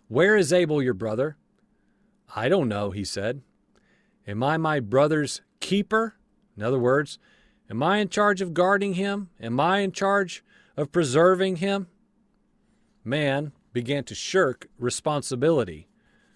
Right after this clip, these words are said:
Next up is Abraham, our model of faith and works, Genesis nineteen, nine through eleven. Yahweh said to Abraham,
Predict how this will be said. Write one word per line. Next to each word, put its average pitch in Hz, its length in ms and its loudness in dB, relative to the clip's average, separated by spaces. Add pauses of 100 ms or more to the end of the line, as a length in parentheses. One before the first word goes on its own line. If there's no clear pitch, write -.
(1200)
Next 107 260 -8
up 113 160 -6
is 120 140 -4
Abraham, 113 540 -4 (120)
our 104 120 -10
model 120 360 0
of 110 80 -4
faith 147 440 0
and 120 100 -4
works, 143 420 4
Genesis 143 520 -4
nineteen, 156 560 -6
nine 147 260 -4
through 151 260 -4
eleven. 135 460 0 (800)
Yahweh 160 380 2
said 160 340 -2
to 160 160 -4
Abraham, 139 540 -4